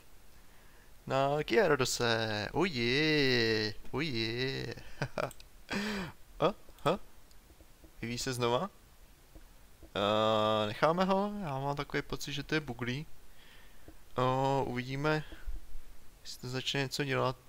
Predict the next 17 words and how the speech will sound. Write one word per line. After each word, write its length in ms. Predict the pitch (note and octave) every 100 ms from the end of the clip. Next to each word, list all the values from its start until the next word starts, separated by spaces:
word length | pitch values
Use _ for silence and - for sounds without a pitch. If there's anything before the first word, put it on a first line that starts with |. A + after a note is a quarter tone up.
| - -
Jo, 580 | B2 A#2+ A#2+ A#2 A2 A2+ - -
nenechá 300 | - A#2 C#3
mě 180 | C#3 C#3+
to 100 | D3
ni-, 200 | D3 C#3+ -
nic 240 | C3+ C3+
dělat. 240 | B2+ A2+ - - - - - - - - - - - - - -
Já 680 | - A2+ A#2 A#2+ B2 B2 B2 -
jsem 220 | - B2
si 340 | - B2 B2
naprosto 520 | A#2+ A#2+ - B2 -
jistý, 280 | B2+ - B2+
že 100 | A#2+
Gyarados 580 | A#2 B2 A#2+ A#2+ B2 -
nemá 240 | B2 A#2+
druhý 320 | A#2 B2 C3 B2
vývoj. 460 | A#2+ A#2 A#2+ B2